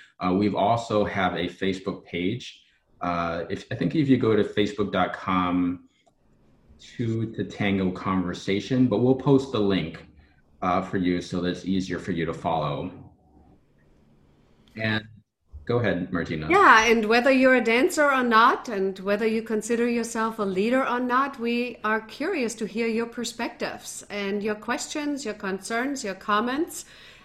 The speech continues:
Speaker 2: Uh, per dance etiquette, please be kind, please be, uh, positive and inspirational. And, um, I look forward to the next step of this conversation.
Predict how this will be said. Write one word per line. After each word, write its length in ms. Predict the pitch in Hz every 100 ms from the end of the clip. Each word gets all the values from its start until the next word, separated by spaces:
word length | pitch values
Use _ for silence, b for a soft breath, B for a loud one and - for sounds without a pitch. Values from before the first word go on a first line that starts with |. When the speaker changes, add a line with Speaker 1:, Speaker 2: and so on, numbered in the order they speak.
| -
Speaker 2:
Uh, 340 | 196 190 196
per 340 | 190 226 233 220
dance 340 | 226 247 269
etiquette, 500 | 262 269 269 294 -
please 240 | 226 220
be 120 | - 220
kind, 600 | - 208 208 262 370 - - - - -
please 280 | 220 214 -
be, 320 | 214 202 190
uh, 140 | 185
positive 680 | 180 202 220 269 269 294 302
and 120 | 190 180
inspirational. 920 | 196 - 185 175 185 240 277 311 339 B B B B B B -
And, 420 | 196 202 208 208
um, 500 | 214 214 214 214 214 - -
I 140 | 196
look 200 | 208 208
forward 360 | 220 220 151 240
to 120 | 240
the 140 | 233
next 520 | 226 220 233 - - -
step 340 | - 226 247
of 160 | 277 254
this 180 | 262
conversation. 920 | - 262 285 302 285 330 403 214 156